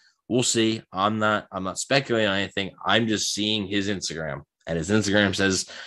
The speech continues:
setback, and it seems to hint that there's something else going on. We'll see if he practices at all this week.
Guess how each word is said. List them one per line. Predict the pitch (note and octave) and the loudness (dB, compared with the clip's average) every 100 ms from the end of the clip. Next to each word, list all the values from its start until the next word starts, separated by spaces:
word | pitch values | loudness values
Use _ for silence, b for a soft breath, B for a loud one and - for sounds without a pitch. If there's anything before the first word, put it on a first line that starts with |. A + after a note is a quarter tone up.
| B | B
setback, | - G#2+ F#2 E2+ D#2 D2+ | 0 2 2 0 -6 -4
and | F2 | -4
it | E2 | 0
seems | F#2+ G#2+ F#2 | 2 4 4
to | F#2 | 2
hint | - B2+ A2 - - | 4 4 4 2 -4
that | F2 F2+ - B B B B | -2 -2 -4 B B B B
there's | F#2 G2+ | -2 2
something | A2 G2+ | 2 4
else | F2+ - | 2 2
going | F2+ E2 | 0 0
on. | D#2 D#2 - - | -2 -6 -12 0
We'll | G2+ A#2+ | 4 4
see | C3 | 6
if | A2 | 4
he | G#2+ | 2
practices | F#2+ G#2+ G2 F#2 - F2+ | -2 2 2 0 -6 -2
at | F2+ | 0
all | E2+ E2 | 2 2
this | E2+ - | -2 -4
week. | E2+ D#2 | -4 -4